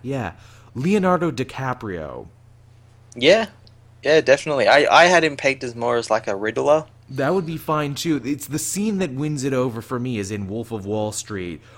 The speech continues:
Speaker 1: when, you know, when he's gone from being, like, super charismatic and happy to be, like, yelling at the people who work for him. He's like, "You know, I
Speaker 2: Mm-hmm.
Speaker 1: need you to be warriors, warriors." I'm like, "Just put some clown face paint on him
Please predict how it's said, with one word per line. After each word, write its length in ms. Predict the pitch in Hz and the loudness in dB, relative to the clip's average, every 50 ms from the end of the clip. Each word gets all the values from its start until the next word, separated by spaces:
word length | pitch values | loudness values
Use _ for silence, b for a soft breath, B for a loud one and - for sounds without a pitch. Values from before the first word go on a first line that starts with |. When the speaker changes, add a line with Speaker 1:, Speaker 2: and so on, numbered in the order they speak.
| b b - | b b -4
Speaker 1:
when, 180 | 127 127 117 | -2 -2 -2
you 80 | 120 117 | -2 -2
know, 180 | 113 113 113 117 | -2 -2 -2 -2
when 380 | 113 92 92 120 135 127 127 | -2 -4 -6 -6 -6 -6 -4
he's 220 | 117 123 131 113 101 | -4 -4 -4 -4 -4
gone 300 | 113 127 123 127 127 123 | -4 -2 -2 -2 -2 -4
from 160 | 123 127 117 | -6 -6 -6
being, 200 | 127 123 120 117 | -6 -6 -4 -4
like, 180 | 110 107 107 - | -6 -6 -6 -6
super 340 | - - 135 127 - 131 120 | -8 -8 -8 -6 -6 -8 -8
charismatic 680 | - 135 127 120 117 113 107 113 107 110 110 113 - 113 | -6 -6 -4 -4 -4 -4 -6 -6 -4 -4 -4 -6 -6 -8
and 80 | 107 95 | -8 -6
happy 400 | 104 110 107 107 107 - 113 113 | -4 -2 -2 -2 -2 -2 -6 -6
to 80 | 110 | -6
be, 160 | 90 98 107 | -6 -8 -6
like, 220 | 104 104 98 98 87 90 | -4 -4 -4 -4 -6 -8
yelling 400 | 92 95 101 101 104 107 110 110 | -8 -6 -6 -4 -4 -6 -6 -6
at 120 | 110 - | -8 -10
the 60 | - | -10
people 420 | 90 - 113 101 98 - 104 107 104 | -12 -10 -12 -10 -10 -8 -8 -8 -6
who 140 | 101 107 | -6 -8
work 420 | 101 98 80 95 98 98 - - - | -8 -8 -6 -6 -8 -8 -8 -12 -10
for 160 | - 120 120 | -8 -6 -6
him. 260 | 127 123 127 135 131 b b b b b b | -4 -6 -6 -8 -10 b b b b b b
He's 160 | - 120 113 | -6 -4 -4
like, 120 | 127 - | -4 -4
"You 60 | 143 120 | -2 -2
know, 60 | - | -2
I 40 | - | -2
Speaker 2:
Mm-hmm. 80 | - - | -2 -2
Speaker 1:
need 160 | 156 147 156 | -4 -4 -6
you 60 | 139 | -6
to 100 | - 127 | -6 -6
be 160 | 127 127 123 | -6 -6 -6
warriors, 840 | 123 135 156 165 170 175 165 151 143 139 135 127 117 107 101 90 92 | -4 -2 0 0 2 4 4 2 2 0 -2 -4 -6 -6 -8 -10 -8
warriors." 640 | 110 156 185 190 185 185 180 185 165 143 135 127 | -4 -2 0 0 2 2 0 0 0 0 0 -2
I'm 80 | 135 135 | -2 -2
like, 160 | 131 127 - | -4 -4 -6
"Just 160 | 113 113 - | -8 -12 -8
put 200 | - 170 175 - | -8 -8 -6 -6
some 120 | - 151 131 | -6 -8 -8
clown 380 | - - 160 143 143 147 147 | -6 -6 -4 -4 -2 -4 -4
face 320 | 127 - - 135 135 131 - | -6 -6 -4 -4 -4 -4 -6
paint 320 | - - 117 107 101 92 | -8 -8 -8 -6 -6 -6
on 240 | 101 92 90 92 92 | -6 -6 -4 -6 -6
him 320 | 95 92 87 87 85 92 | -6 -8 -8 -8 -10 -12